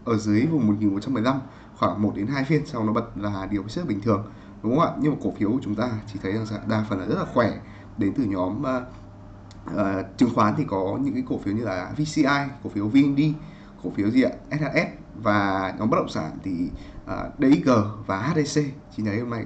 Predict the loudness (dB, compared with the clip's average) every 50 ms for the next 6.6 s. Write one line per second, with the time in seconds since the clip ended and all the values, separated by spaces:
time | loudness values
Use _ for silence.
0 | -8 -8 -6 0 2 2 4 4 4 4 6 4 4 2 0 -4 -14 -18 -20 -20
1 | -20 -18 -8 -2 0 2 4 4 4 4 4 2 0 -2 -4 -10 -18 -20 -20 -20
2 | -20 -20 -20 -20 -20 -20 -20 -20 -20 -20 -20 -16 -8 -4 -2 0 2 2 0 0
3 | -6 -14 -16 -18 -12 -6 -2 0 0 2 2 4 6 6 4 4 2 0 2 2
4 | 2 2 2 0 0 0 0 2 2 2 2 2 0 2 2 4 4 4 4 2
5 | -4 -10 -12 -6 -2 0 2 4 4 4 2 2 0 -2 0 2 2 4 6 4
6 | 4 4 4 2 2 2 2 2 0 0 0 -2